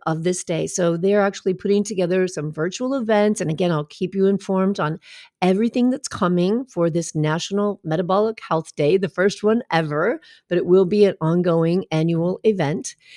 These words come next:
And I am just thrilled to be able to participate in it. One of the links that I'll provide you in the show notes for this episode is a link to the website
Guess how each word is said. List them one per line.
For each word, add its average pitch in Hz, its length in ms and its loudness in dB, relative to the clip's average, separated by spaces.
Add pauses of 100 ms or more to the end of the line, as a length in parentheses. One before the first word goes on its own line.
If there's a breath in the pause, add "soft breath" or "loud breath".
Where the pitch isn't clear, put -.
(280 loud breath)
And 180 540 4 (380)
I 180 420 2
am 196 160 2
just 185 320 -4
thrilled 247 360 0
to 185 100 -4
be 160 160 2
able 165 140 -4
to 165 140 -8
participate 180 680 -6
in 143 100 -4
it. - 160 -8 (380)
One 202 240 4
of 311 140 -2
the 226 120 4
links 277 300 -2
that 190 100 -4
I'll 165 120 -2
provide 156 520 -2
you 165 260 -2
in 180 80 0
the 185 80 2
show 180 220 -2
notes 170 260 -2
for 170 140 -6
this 214 400 0
episode 156 680 -2 (440 loud breath)
is 269 260 10
a 339 60 0
link 180 320 0 (140)
to 247 200 -2
the 233 140 2
website 190 580 0